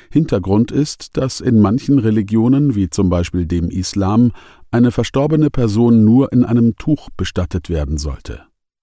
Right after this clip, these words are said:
Bei der Feuerbestattung wird ein verstorbener Mensch verbrannt. Dies wird manchmal auch als Kremation oder Einäscherung bezeichnet. Auch hier gilt die Sargpflicht, das heißt,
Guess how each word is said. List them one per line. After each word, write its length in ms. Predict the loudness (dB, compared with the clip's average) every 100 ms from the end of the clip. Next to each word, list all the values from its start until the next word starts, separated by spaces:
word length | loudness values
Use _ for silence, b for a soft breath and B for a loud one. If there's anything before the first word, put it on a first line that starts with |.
| _ _ _ _ _ _ _ -4
Bei 160 | 0
der 200 | 2 2
Feuerbestattung 1120 | 0 -2 -2 0 0 -2 -2 -2 2 2 2 2
wird 200 | 0 0
ein 220 | 0 0
verstorbener 600 | 0 -2 -2 0 2 4
Mensch 420 | 4 2 -2 -6
verbrannt. 800 | -6 -4 -2 -2 -4 -6 -20 _ _ B B B -6
Dies 240 | -6 -4
wird 260 | -4 -4 0
manchmal 440 | 0 2 0 0
auch 280 | 0 -2 -2
als 360 | -6 -6 -8
Kremation 880 | -8 -2 2 0 -2 -2 2 2 2
oder 340 | 0 -2 -2 -2
Einäscherung 880 | 0 0 0 -2 -4 -4 -2 -4 -4
bezeichnet. 840 | -8 -6 -6 -8 -10 -14 -14 -20 _ _ _ B B
Auch 220 | -4 -2
hier 300 | 0 2 2
gilt 480 | 0 0 0 -2 -8
die 140 | -4 -2
Sargpflicht, 1000 | 0 -4 -6 -14 -8 -8 -8 -16 -16 -12
das 180 | -6
heißt, 320 | -2 -2 -2